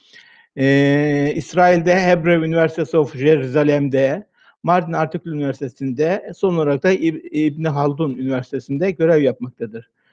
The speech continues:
Pek çok makalesi, projesi vardır.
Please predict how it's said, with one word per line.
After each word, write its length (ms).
Pek 220
çok 220
makalesi, 720
projesi 500
vardır. 520